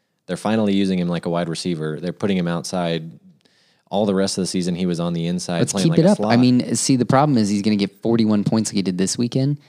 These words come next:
Speaker 2: and that helps his average on the season. But, like, that's in fantasy. I don't need eight, ten, ten, forty-one, ten. I need, like, twenty, twenty, twenty, twenty.
Speaker 1: I agree. And I think if the Cowboys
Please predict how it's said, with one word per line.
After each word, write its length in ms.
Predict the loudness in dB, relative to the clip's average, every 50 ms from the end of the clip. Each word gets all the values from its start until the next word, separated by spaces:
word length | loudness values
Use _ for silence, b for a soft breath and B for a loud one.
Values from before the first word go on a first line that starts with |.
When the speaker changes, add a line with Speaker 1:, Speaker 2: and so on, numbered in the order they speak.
| b b b b b _ _
Speaker 2:
and 320 | -4 -2 0 0 2 2 2
that 140 | 2 0
helps 240 | -2 -4 -4 -4 -4
his 140 | -6 -8 -10 -10
average 360 | -8 -6 -6 -2 -2 -2 -2
on 100 | 0 -2
the 80 | -2 -2
season. 400 | -2 -2 -2 -2 -2 -2 -2 -2
But, 140 | -4 -6 -8
like, 200 | -8 -10 -10 -8
that's 220 | -10 -10 -10 -10 -12 -14 -16 -12 -10
in 160 | -10 -10 -8
fantasy. 480 | -4 -2 0 0 0 -2 -2 -2 -2
I 80 | -2 -2
don't 220 | -2 -2 -2 -2 -2
need 360 | -4 -2 -2 -4 -6 -8 b b b b b b b b _ _ _ _ _ _ _ _
eight, 340 | 0 0 0 0 -4 -10 -18 _ _ _ _ _ _
ten, 480 | -4 0 0 2 2 0 0 -4 -6 -12 _ _ _
ten, 520 | -6 -2 0 0 0 0 -2 -2 -4 -6 -10 _ _ _ _ _
forty-one, 760 | 0 2 4 4 2 2 2 0 2 2 2 0 0 -2 -4 -6 _ _ _
ten. 460 | _ -2 0 0 0 0 -2 -4 -6 -8 _ _ _ -4
I 80 | 0 0
need, 240 | 2 2 2 2
like, 300 | 2 2 0 0 -4 -8 _
twenty, 320 | -4 0 0 2 2 2 0
twenty, 320 | 0 0 0 2 2 0
twenty, 320 | -2 0 0 0 0 0
twenty. 420 | -2 0 0 0 2 0 -2 -6 -10 _ _ _
Speaker 1:
I 80 | -8 -6
agree. 460 | -6 -4 -4 -2 -2 -2 -2 -4 -6 _ _
And 100 | -6 -6
I 140 | -4 -6 -6
think 580 | -10 -10 -6 -4 -4 -4 -4 -6 -10 -12 -8
if 180 | -8 -8 -8 -4
the 120 | -6 -6
Cowboys 840 | -6 -6 -8 -6 -4 -4 -2 -2 -2 -2 -2 -2 -2 -4 -6 -10 -16